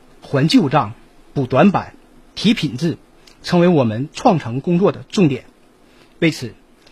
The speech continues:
针对人民群众反映较大的一些民生问题，我们开展了四十九个老旧小区的专项整治工作，进行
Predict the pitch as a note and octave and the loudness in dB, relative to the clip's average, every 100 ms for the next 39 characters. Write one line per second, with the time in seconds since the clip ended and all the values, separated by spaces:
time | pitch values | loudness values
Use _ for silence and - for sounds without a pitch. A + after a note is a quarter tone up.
0 | _ - C4 C4 A3+ D#3 G3+ G#3+ - C3 | _ -2 4 6 4 2 2 0 -2 -4
1 | G3 C#3 A2 _ _ _ - D#3 C3 F3+ | -2 -4 -6 _ _ _ -4 -2 0 -2
2 | G2+ D#3 A3 C#3 A2 _ _ _ - G#3+ | -6 -6 -6 -6 -12 _ _ _ -6 0
3 | G#3 F3 A3 A#3 C4 D3 A2+ A2 _ _ | 0 0 0 2 2 2 -4 -18 _ _
4 | - - - C3+ D3 - G3+ G3 A#2+ A2+ | -20 -20 -8 -4 -4 -2 -2 -2 -6 -12
5 | - _ _ _ - - A#3 B3+ C#3+ B2+ | -16 _ _ _ -16 -4 -2 0 -2 -4
6 | B2+ A#2+ - _ - D#3+ C3+ C#3 G#3 D#3 | -8 -10 -18 _ -4 0 0 0 -2 0
7 | A#2+ - G3+ D#3+ - _ _ - G#3+ G#3+ | -4 -2 -6 -6 -10 _ _ -2 0 2
8 | A#3+ B2+ - D3 F3 A#2+ A2+ A2 - _ | 0 -4 -6 -4 -4 -4 -6 -8 -12 _
9 | - _ _ _ - - F3+ C#3 A#2 B2+ | -20 _ _ _ -20 -10 -6 -4 -4 -6